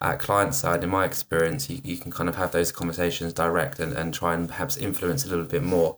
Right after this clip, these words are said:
And I think that's what's so appealing about, about, um, working client side. You, you, you get that exposure and you get that kind of, uh,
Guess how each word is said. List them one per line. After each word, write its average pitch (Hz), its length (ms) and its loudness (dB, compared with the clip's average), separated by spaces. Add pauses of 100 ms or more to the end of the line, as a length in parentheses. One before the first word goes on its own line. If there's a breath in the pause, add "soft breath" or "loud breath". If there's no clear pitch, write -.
And 92 60 2
I 95 60 0
think 107 120 4
that's 101 160 2
what's - 180 2
so 95 80 6
appealing 90 420 2
about, 82 280 2
about, 82 480 0
um, 80 440 -2
working 85 400 -2
client 80 320 -2
side. 85 260 0
You, - 160 -8
you, 85 160 -6
you 87 160 -4
get - 200 -2
that 82 140 0
exposure 85 520 -2
and 82 80 -6
you - 80 -8
get - 180 -4
that 80 180 -4
kind 85 240 -4
of, 85 160 -6
uh, 85 200 -2